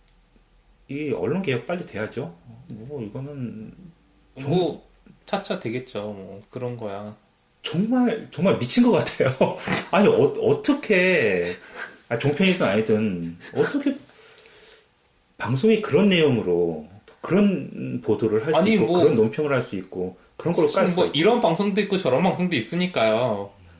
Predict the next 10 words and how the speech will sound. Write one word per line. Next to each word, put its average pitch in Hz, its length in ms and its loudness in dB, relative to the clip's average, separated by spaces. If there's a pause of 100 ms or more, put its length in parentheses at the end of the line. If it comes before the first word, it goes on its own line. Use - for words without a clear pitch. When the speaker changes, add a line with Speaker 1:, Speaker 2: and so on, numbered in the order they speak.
(360)
Speaker 2:
뭐, 147 180 -6
그런 190 300 0
방송이 175 320 0
나올 113 240 4
수도 - 460 -2 (200)
있다고 247 320 2
저는 175 220 2
생각은 226 320 4
하는데. 220 560 2
Speaker 1:
음, 92 340 -4